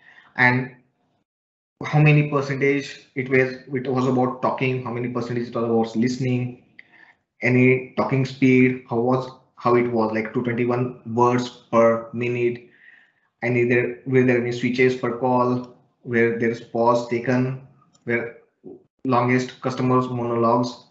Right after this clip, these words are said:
that, all that kind of things can be given over here. Here, if I go to seller details, as I said, seller is no one but the, uh, users. So it gives me an overview of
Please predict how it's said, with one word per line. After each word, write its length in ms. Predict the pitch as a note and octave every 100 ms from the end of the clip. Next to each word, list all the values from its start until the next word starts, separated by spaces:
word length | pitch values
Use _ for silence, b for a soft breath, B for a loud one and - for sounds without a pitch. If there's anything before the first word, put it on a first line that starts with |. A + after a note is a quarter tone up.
| -
that, 360 | A2+ - - -
all 320 | A#2 C3+ C#3+
that 220 | D3 D3+ D3
kind 220 | B2+ C3
of 200 | C3 -
things 320 | C#3 D3 D3
can 240 | - A#2+ A#2+
be 400 | B2+ B2+ - -
given 300 | B2 A#2+ A#2+
over 260 | A2+ A#2 A#2
here. 460 | - A#2+ - B B B B B B B B
Here, 440 | - D#3 E3+ - -
if 280 | D3+ - -
I 140 | C3
go 160 | C3+ C#3
to 100 | C#3
seller 380 | - - A#2+ B2+
details, 460 | B2+ C#3 D#3+ D#3 -
as 160 | B2 B2
I 60 | B2+
said, 280 | B2+ C#3
seller 340 | D3+ - B2 B2+
is 80 | B2+
no 180 | B2
one 220 | A#2+ B2+ B2+
but 400 | B2 A#2+ A#2+ A#2+
the, 320 | A#2+ A#2 A2 _ _ -
uh, 100 | A2+
users. 580 | G#2 G#2+ A2+ C#3 F3+ - b b b
So 380 | - C3+ C3+ -
it 140 | C3 C3+
gives 180 | C#3 C3+
me 120 | C3+
an 60 |
overview 500 | B2 B2 B2 B2+ C3
of 240 | B2+ -